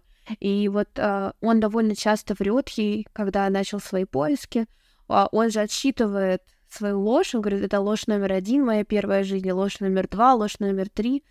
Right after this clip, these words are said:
И вот такая своеобразная фиксация на вот этих цифрах лжи. И, как мне кажется, чаще всего он врёт всё-таки матери,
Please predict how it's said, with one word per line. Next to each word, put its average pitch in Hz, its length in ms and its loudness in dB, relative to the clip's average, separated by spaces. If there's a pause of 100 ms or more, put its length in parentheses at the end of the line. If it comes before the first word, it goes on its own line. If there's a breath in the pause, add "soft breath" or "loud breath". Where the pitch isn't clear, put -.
(240)
И 202 40 0
вот 190 80 0
такая 202 200 -4
своеобразная 202 580 0
фиксация 202 840 0
на 190 340 -2
вот 196 160 -4
этих - 220 -8
цифрах - 480 -2
лжи. 214 460 2 (400 loud breath)
И, 208 260 0 (160)
как 233 200 0
мне 220 120 0
кажется, 240 380 2
чаще 220 320 0
всего 220 320 -2
он 226 140 2
врёт 208 200 0
всё-таки - 360 -4
матери, 202 560 -2